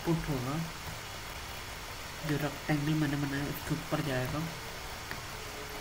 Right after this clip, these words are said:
कंट्रोल टी किया, अगेन इसको छोटा करेंगे हम लोग। ये हमारा यहाँ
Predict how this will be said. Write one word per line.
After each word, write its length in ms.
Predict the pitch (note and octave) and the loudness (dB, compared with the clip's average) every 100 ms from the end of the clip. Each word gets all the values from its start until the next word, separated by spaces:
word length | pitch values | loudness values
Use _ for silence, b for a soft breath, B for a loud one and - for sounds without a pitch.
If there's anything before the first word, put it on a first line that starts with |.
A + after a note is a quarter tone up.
| - - - - - - - - - - - - - - - - - - - - - - | -6 -8 -8 -8 -8 -8 -8 -8 -8 -8 -6 -6 -6 -6 -6 -6 -6 -6 0 2 2 4
कंट्रोल 520 | E3 D3+ - E3+ E3 | 6 6 6 8 8
टी 180 | D#3+ E3 D#3+ - | 10 10 10 6
किया, 160 | D3 F3 - - - - - D3+ | 2 2 -2 -6 -6 -8 -4 0
अगेन 320 | C#3 D3 D3 | 2 2 2
इसको 240 | D3+ - D#3+ | 0 -2 -2
छोटा 280 | - D#3 C#3 | -2 -2 -2
करेंगे 340 | C#3 - C3 C#3 | -2 -2 -2 -2
हम 160 | C#3+ | -2
लोग। 120 | D3 E3 - - - - - - - - - - - - - - - - - - - - - - - - - - - - - - - - - - - - - - - - - - - - - D3+ | -2 -4 -6 -6 -6 -6 -6 -6 -6 -6 -6 -6 -6 -6 -6 -6 -6 -6 -6 -8 -8 -8 -8 -8 -8 -8 -8 -6 -6 -6 -8 -8 -8 -8 -8 -8 -8 -8 -8 -8 -6 -6 -6 -6 -6 -6 -2 0
ये 40 | |
हमारा 280 | C#3+ C#3+ D3 | 4 4 6
यहाँ 320 | D3 C3+ D3 | 6 6 4